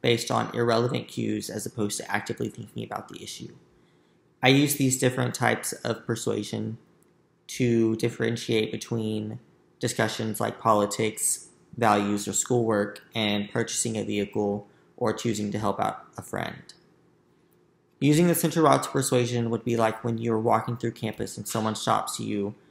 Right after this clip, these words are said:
to talk about Jesus or their political group or their organization that they want you to join. Um, the central route causes you to stop and think about what's being said to you, and it makes you wonder,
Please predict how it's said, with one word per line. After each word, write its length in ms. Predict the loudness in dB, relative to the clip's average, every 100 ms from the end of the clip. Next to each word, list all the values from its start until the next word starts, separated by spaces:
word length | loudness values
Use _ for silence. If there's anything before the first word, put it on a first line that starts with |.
| _
to 100 | -8
talk 340 | -6 0 2 2
about 320 | 0 0 -2
Jesus 560 | -4 -4 -4 -4 -6 -8
or 300 | -8 -6 -6 -8 _ -16
their 520 | -4 0 2 0 -2 -6 -14
political 540 | -8 -4 -4 -4 -4
group 360 | -2 -2 -4 -6 _ _ _ _ _ -4
or 280 | 0 2 2
their 260 | 2 2
organization 880 | 0 -2 -2 -2 -2 -2 -2 -2 -4
that 140 | -6 -4
they 100 | -2
want 240 | -2 -4
you 100 | -8
to 80 | -10
join. 540 | -8 -6 -4 -6 -12 -20 _ _ _ _ _ _ _ _ _ _ _ -20 _ 0
Um, 540 | 2 4 2 -2 -8 -14 -8
the 80 | -2
central 300 | 0 2 6
route 240 | 6 6
causes 340 | 4 2 0 -4
you 60 |
to 100 | -6
stop 460 | -4 2 4 2 -2
and 160 | -6 -4
think 200 | -6 -2
about 260 | -2 -2
what's 180 | -4 -6
being 240 | -6 -6
said 280 | -4 -4 -6
to 120 | -6 -10
you, 380 | -10 -12 -14 -18 _ _ -6
and 100 | -2
it 60 |
makes 240 | -2 -2 -4
you 80 | -2
wonder, 540 | -2 0 -4 -6 -10